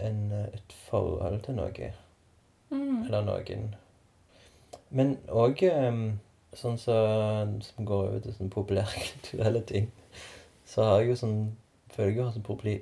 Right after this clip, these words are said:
Speaker 1: forpliktelse til, for eksempel, te-, T V-serier, at jeg må se hver episode.
Speaker 2: Nei, da er det ikke med det å øve avhengighet, da.
Speaker 1: Nei, for at det, si at du likte sesong en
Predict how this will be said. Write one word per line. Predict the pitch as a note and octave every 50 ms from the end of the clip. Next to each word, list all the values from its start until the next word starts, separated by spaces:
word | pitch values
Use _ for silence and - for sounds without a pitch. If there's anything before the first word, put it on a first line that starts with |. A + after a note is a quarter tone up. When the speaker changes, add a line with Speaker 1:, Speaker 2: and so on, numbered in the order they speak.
| - -
Speaker 1:
forpliktelse | G#2 G2 - A2 G2+ - - G#2 - - F#2 F#2 - - _ -
til, | - A2 G#2 G2 G2 F#2+ F#2+ F#2 -
for | - - - _ _ _ _ _ _ _ _ _ _ _ _ -
eksempel, | - A2 G2 G2+ G2+ - - - G2+ G2+ G2 G#2 - - _ _ _ _ _ -
te-, | - - G#2+ G2+ F#2 F2+ F2+ - - - - - -
T | - A#2+ G2+ F2+ F2
V-serier, | G2 G2 G2 - A2 A2 A2+ A#2+ A#2+ B2 B2 C3 C3 C3+ C3+ - - - _ _ _ _ _ _ _ _ -
at | - A2
jeg | A2+ G#2+
må | G#2 G2 F2 F#2 G2+
se | - - F2+ F#2 F#2+
hver | - F2 F2 F2+
episode. | - F2+ F#2 G2+ F#2 E2+ E2 E2+ F2 G#2+ A#2+ A2+ - - _ _ _ _ _ _ _ _ _ _ _ _ _ -
Speaker 2:
Nei, | A#3 A3 G#3+ A3
da | G#3 A3+
er | A3 G#3 G#3+ A3
det | A3 G#3+
ikke | - -
med | C#4 B3+
det | A#3+ A#3
å | G#3+ A3 - G#3 G3+ F#3+
øve | F#3+ F#3+ G3 G#3 G3+
avhengighet, | G3 F3+ G3+ F#3+ G3 G3+ G#3+ A3 G#3+ G3 -
da. | - G#3 G3 F#3+ - _ _ _ _ _ _ _ _ _ - - -
Speaker 1:
Nei, | C3+ C3+ C3+ C3+ C#3 C#3+ D3 D3 D3+ D#3 D3+ D3 C#3+
for | - - C#3
at | C3+
det, | C3 B2+ A#2 - -
si | C#3+
at | C#3 C#3 C3+ -
du | B2 A#2+ A2+
likte | G#2+ G2+ G2 - - - A#2 A2+ A2
sesong | - G#2+ G2+ - F2+ F#2+ F#2 -
en | - F2+ F2 F2 F#2 G2+